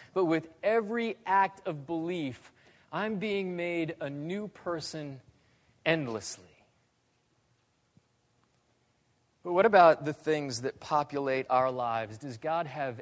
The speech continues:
anything to say, anything at all to say about an economy teetering on the brink?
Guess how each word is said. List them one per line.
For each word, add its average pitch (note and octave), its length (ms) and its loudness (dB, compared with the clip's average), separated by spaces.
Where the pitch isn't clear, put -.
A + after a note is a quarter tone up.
anything F3 640 -8
to D3+ 100 -14
say, A2+ 520 -8
anything A3+ 380 -4
at E3 80 0
all D3 640 4
to C3 100 -14
say G#2 460 -8
about C3 440 2
an B2+ 380 -4
economy B2+ 840 -6
teetering A#2 580 -8
on B2 100 -14
the B2 60 -12
brink? A#2 460 -8